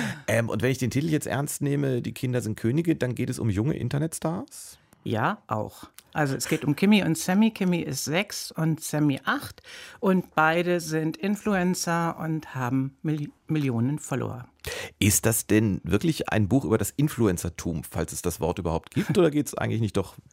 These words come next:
Speaker 1: wie ich irgendwie vermute, um was anderes?
Speaker 2: Es geht auch, also es geht s-, vorrangig um Influencer, es geht aber um die Familie, es geht um die Hintergründe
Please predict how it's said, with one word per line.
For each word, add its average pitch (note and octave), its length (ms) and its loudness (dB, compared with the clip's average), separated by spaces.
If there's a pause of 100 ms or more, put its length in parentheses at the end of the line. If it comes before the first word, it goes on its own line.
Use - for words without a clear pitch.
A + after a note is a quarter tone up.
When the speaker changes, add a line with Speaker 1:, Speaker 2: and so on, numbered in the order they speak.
Speaker 1:
wie D#3 120 2
ich - 120 -4
irgendwie F4 180 6
vermute, C#4+ 380 2
um - 60 -2
was F#2+ 120 0
anderes? C#2 440 -8 (640)
Speaker 2:
Es - 280 -6
geht G#3 340 -4 (140)
auch, A#3+ 320 -2 (260)
also C#3+ 220 0
es - 140 -10
geht D#3+ 280 -2
s-, - 320 -8
vorrangig B2+ 680 0
um F3 140 0
Influencer, A3 560 2
es G3+ 160 -6
geht F3 200 4
aber C#3+ 200 -4
um D#3 120 0
die D3 100 -2
Familie, D#3+ 600 4
es - 220 -6
geht D#3 180 -6
um C#3+ 160 -4
die B2+ 100 -2
Hintergründe G3 840 0